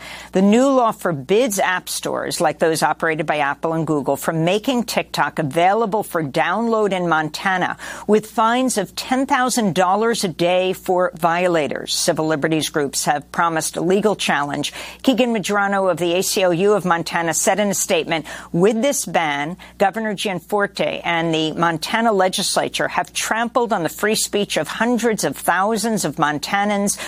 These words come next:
who use the app to express themselves, gather information, and run their small business in the name of anti-Chinese sentiment," unquote. In March, the Biden administration threatened to ban TikTok unless its Chinese owners agree to sell their stake in the company.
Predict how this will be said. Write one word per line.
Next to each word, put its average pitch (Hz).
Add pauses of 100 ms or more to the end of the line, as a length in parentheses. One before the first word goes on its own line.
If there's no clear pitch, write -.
(120)
who 214
use 247
the 226
app 156
to 165
express -
themselves, 202
gather 208
information, 190
and 160
run 185
their 175
small 160
business 170
in 156
the 147
name 175
of 131
anti-Chinese 190
sentiment," 135
unquote. - (420)
In 208
March, 180
the 165
Biden 151
administration 147
threatened 139
to 156
ban 143
TikTok -
unless 147
its -
Chinese 165
owners 139
agree 139
to 135
sell 165
their 147
stake 170
in 147
the 135
company. 107